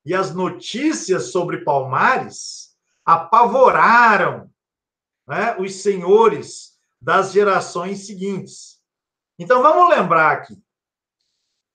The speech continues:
A destruição oficial de Palmares se deu pela expedição de Domingos Jorge Velho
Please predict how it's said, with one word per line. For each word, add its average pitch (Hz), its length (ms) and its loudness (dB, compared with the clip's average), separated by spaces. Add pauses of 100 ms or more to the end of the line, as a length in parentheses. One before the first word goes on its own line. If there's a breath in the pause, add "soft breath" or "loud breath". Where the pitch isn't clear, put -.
(360)
A 170 120 -2
destruição 226 1040 0 (240)
oficial 180 960 0
de 143 80 -8
Palmares 160 640 -2
se 160 160 -18
deu 170 560 0 (280)
pela 180 220 -2
expedição 190 500 -2
de 202 80 -2
Domingos 190 460 -2
Jorge 170 400 0
Velho 202 580 0